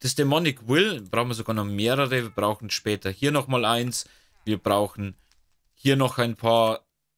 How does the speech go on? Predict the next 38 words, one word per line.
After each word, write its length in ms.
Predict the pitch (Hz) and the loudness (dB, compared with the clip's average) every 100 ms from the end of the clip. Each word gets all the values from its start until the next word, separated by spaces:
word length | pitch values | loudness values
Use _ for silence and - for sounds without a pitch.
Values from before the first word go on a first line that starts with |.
| _ | _
und 220 | 123 127 | -2 0
so 160 | 113 104 | 0 2
weiter 340 | 110 120 107 | 2 2 -2
und 140 | 113 | -4
so 100 | 104 | -6
fort. 380 | 98 120 147 - _ _ _ | -4 2 2 0 _ _ _
Aber 300 | 104 120 117 | 2 4 2
wie 100 | 120 | 0
gesagt, 360 | 110 113 107 - | -2 0 -2 -4
das 80 | |
erste 300 | 98 120 - | -2 -2 -2
brauchen 200 | 107 107 | -2 -2
wir 60 | 110 | -2
hier, 400 | 98 113 113 123 - | -2 -2 -2 -4 -6
hierfür. 460 | 123 143 - 117 165 - _ _ | -2 -2 2 0 0 -8 _ _
Und 280 | - 131 135 | -4 -2 -2
die 120 | 147 | -4
bekommt 480 | 165 139 - 117 - | -2 -2 0 -2 0
man, 220 | 151 185 - | -2 -2 -4
indem 280 | 117 123 135 | -2 0 2
man 220 | 147 135 - _ _ _ | 0 -2 -12 _ _ _
Mobs 460 | 110 120 180 - 127 | 2 4 2 0 -2
mit 240 | 127 - | -2 -2
den 220 | 127 127 - | -4 -4 -8
Rudimentary 1000 | 101 113 170 196 147 131 117 123 135 - - | -6 0 0 2 0 -2 2 2 2 -2 -6
Snares 680 | - 113 107 120 180 - - | -4 -2 0 0 0 -2 -4
abwirft. 640 | 95 - 113 202 - - _ _ _ | -6 -2 0 0 -2 -14 _ _ _
Die 60 | 127 | -2
bekommen 420 | 139 139 170 214 | 0 0 0 0
dann 140 | 151 | 0
so 80 | 131 | 0
einen 80 | 117 | -2
kleinen 340 | 117 143 117 | 0 0 -2
Trankeffekt. 680 | 98 117 196 - - 120 127 | -2 -2 -2 -4 -2 -4 -4
Wir 60 | 101 | -6
brauchen 320 | 87 101 101 | -2 -2 -2
noch 260 | 92 - | -8 -8
Asche. 520 | - 139 - 98 127 | -4 -2 -2 0 -2